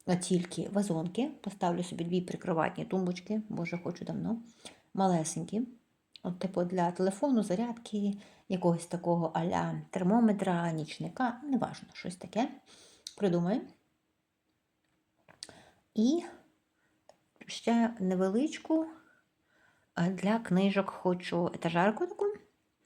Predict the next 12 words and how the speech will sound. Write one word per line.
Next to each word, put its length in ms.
е, 240
бо 200
книжки 420
теж 300
в 60
рознобой. 540
Книжки 480
в 40
мене 360
і 160
на 500
комоді, 720